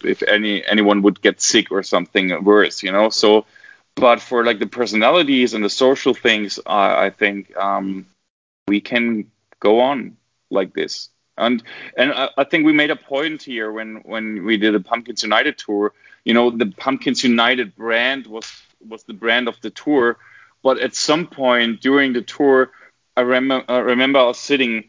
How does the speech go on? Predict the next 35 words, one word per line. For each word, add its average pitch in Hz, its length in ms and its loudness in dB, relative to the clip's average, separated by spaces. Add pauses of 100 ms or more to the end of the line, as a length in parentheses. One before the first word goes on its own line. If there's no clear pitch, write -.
(920)
together 120 480 0
at 107 100 -4
some 120 240 -2
airport, 104 560 0
you 98 100 -8
know, 98 280 -6
and 104 120 -6
we 110 80 0
would 107 220 -2 (160)
talk 117 320 -2
about 95 320 0
it. 92 240 -4
And 101 480 -4 (420)
then 123 200 2
we 123 100 0
went, 120 280 0
like, 110 220 0
instantly 101 840 -2 (160)
while 113 180 2
we've 120 160 -4
been 113 120 -4
talking, 117 640 -4 (140)
our 110 140 2
manager 113 400 0
came 107 320 -8
by 98 200 0
and 98 80 -2
we 104 60 0
were 104 120 2
like, 104 160 -2
"Hey, 151 280 0 (220)
listen, 151 360 0 (420)
can 123 200 -4
we 143 140 2
just - 460 -2